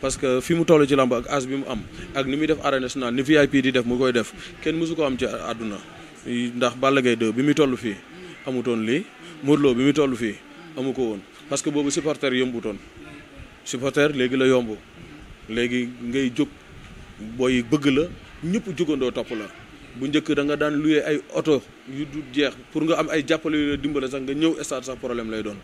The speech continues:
Léegi nag nit ñi làmb convaincre na leen bañ bëgg ko, xale yi bëgg ko, soppal ko boppam. Moom it nag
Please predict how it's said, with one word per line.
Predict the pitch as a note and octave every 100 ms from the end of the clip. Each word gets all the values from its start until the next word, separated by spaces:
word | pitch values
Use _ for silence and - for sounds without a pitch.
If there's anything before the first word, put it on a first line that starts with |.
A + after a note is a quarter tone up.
| - - - -
Léegi | C#3 F3+ F3
nag | D#3+
nit | D#3+ E3+
ñi | D#3 D3 -
làmb | C#3 E3 E3 C#3+
convaincre | F3 E3 E3+ D#3 C3+
na | C3+
leen | A2 F2 A#2
bañ | C#3+ C#3+
bëgg | C#3 A#2+
ko, | G#2+ - - - - - -
xale | - C3+
yi | C3
bëgg | B2 C3+ A2+
ko, | G2+ - -
soppal | - C3+ C#3+
ko | B2+
boppam. | A#2+ A2 G2 E2 - - C#3
Moom | F3 G3
it |
nag | D3+